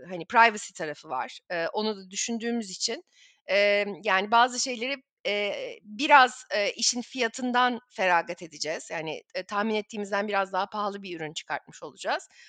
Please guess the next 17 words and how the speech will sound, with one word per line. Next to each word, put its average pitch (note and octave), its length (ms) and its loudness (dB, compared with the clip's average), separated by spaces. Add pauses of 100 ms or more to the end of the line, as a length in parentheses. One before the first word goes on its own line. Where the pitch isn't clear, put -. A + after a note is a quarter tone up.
(180)
ama, D4+ 520 6
eee, A3+ 760 2
hani, A#3 200 -4
aldığımız C4 560 2
risklere, A#3+ 680 -2 (160)
eee, G3 240 -4
değeceğini G#3+ 540 -2
düşünüyoruz. D#3+ 580 -10
O G#3 120 -4
yüzden, G#3 420 -4 (640)
eee, G#3 240 -2
şimdilik A3+ 400 -2
böyle A3 280 4
bir G3 60 -10
yola F#3 420 2 (140)
çıktık - 440 -6
diyelim. F#3 400 -6